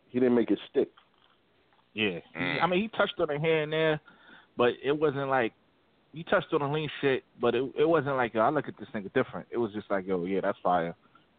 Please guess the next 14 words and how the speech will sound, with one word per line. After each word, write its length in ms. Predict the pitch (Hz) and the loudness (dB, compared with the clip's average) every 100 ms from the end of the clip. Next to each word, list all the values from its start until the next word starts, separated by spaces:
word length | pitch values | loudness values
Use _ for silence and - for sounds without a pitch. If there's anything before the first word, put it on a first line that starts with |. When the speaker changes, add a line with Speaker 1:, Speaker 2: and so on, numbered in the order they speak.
| _ - | _ -4
Speaker 2:
Yeah, 140 | 107 | 2
that's 160 | 117 135 | 2 2
fire." 320 | - 98 95 95 _ _ _ _ _ _ _ _ _ _ - | 2 4 2 -2 _ _ _ _ _ _ _ _ _ _ 0
But 120 | 110 | 0
with 120 | 113 - | 0 0
you, 300 | 190 165 143 - _ _ _ _ _ - - | 0 0 -4 -12 _ _ _ _ _ -20 -4
it 200 | 123 131 - | -2 0 0
actually 340 | 151 - 143 | 0 -2 -8
made 260 | 139 151 143 | -2 -2 -2
niggas 260 | 135 117 120 | -6 -6 -4
look 180 | 147 | -2
at 60 | 117 | 0
Hollow 240 | 123 120 | 0 2
like, 240 | 110 85 | 0 -6